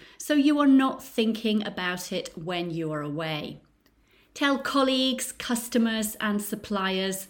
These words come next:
when you will be away. Secondly, turn on your out of office and voicemail.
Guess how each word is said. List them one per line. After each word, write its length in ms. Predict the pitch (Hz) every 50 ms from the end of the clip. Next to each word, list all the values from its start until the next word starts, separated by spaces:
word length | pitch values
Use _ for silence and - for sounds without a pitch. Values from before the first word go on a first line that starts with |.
| - - -
when 320 | - 202 226 233 233 226 220
you 120 | 214 208
will 160 | 190 190 180
be 180 | 175 - 175 165
away. 440 | 165 160 160 151 139 - - - - - - _ _ _ _ _ _ _ _ _ _ - - - _ _ _ _ _ _ _ - - - _
Secondly, 840 | - - - 440 440 - 381 330 302 285 254 240 233 233 233 233 - - - -
turn 320 | - - 392 392 392 349 320
on 240 | 285 269 269 262
your 300 | 254 - 240 240 240 240 240 -
out 240 | 247 247 240 233
of 120 | 233 226 220
office 440 | 196 196 190 - 202 190 185 - - -
and 160 | 190 175 170
voicemail. 720 | - 208 208 208 208 - - 185 175 165 160 156 - -